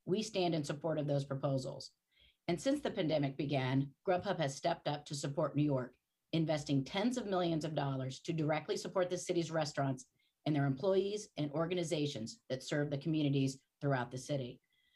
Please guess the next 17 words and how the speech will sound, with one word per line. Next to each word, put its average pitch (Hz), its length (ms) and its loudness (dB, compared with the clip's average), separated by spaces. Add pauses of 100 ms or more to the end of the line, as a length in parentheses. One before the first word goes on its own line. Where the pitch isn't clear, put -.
(220)
But 135 100 2
we 156 80 0
strongly 175 520 2
oppose 156 420 0
the 175 80 2
fee 254 180 -4
cap 156 240 -2
proposal 135 640 -2 (340)
being 151 160 2
considered 143 460 0
today, 135 360 0
which 143 200 -4
would 143 120 0
place 147 380 0 (100)
permanent 226 520 2
price 143 260 0
controls 139 560 -4